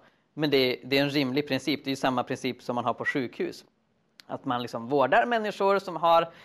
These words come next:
sjukdomar som inte är jätteakuta men som behöver hjälp. Men så kommer det någon som blir påkörd av en bil. Och då, så ta-, då går resurserna dit tills den personen är stabil.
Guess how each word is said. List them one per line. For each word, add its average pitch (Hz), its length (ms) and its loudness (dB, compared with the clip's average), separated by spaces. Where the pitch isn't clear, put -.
sjukdomar 160 540 2
som 151 140 -2
inte 143 180 -2
är - 20 -2
jätteakuta 143 680 0
men 131 120 -2
som 135 100 -6
behöver 123 300 0
hjälp. 120 240 -2
Men 143 120 -2
så 156 100 0
kommer 160 340 2
det 143 60 0
någon 139 120 0
som 131 100 -8
blir 120 140 -2
påkörd 113 440 -2
av 110 60 -2
en 107 120 -6
bil. 113 240 -6
Och 135 120 -2
då, 120 120 0
så - 120 -14
ta-, 107 280 -2
då 120 220 -2
går 120 180 0
resurserna 110 420 -4
dit 113 340 -6
tills - 180 -10
den 147 240 2
personen 110 540 -4
är 107 180 -4
stabil. - 440 -6